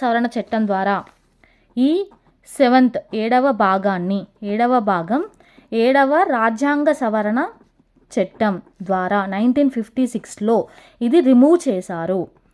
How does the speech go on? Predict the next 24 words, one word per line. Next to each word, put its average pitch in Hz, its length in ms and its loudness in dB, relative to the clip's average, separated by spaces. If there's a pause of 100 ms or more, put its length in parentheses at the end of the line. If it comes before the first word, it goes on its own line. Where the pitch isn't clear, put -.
(160)
ఏది? 262 560 2
ఏడవ 226 440 2
భాగం 202 300 0 (240)
రిమూవ్ 254 360 4
చేశారు. 185 420 -4 (520)
ఇప్పుడు 294 280 -2 (320)
ఈ 269 100 0
ట్వంటీ 277 300 0
సిక్స్ - 240 -4
పార్ట్స్‌లోకిని 262 640 0 (400)
ఈ - 20 2 (300)
ఏడవ 320 220 6 (120)
భాగం, 226 340 2 (240)
ఈ 247 120 0
సెవెంత్ 277 320 0 (100)
పార్ట్ 294 300 2
అనేది 220 380 -2
రిమూవ్ 330 220 4 (100)
చేయడం 240 360 2
వల్ల, 185 180 0 (180)
అంటే 226 200 -2
ఒక, 285 100 -4 (140)
ఒక 254 100 -4 (120)
పార్ట్ 269 200 0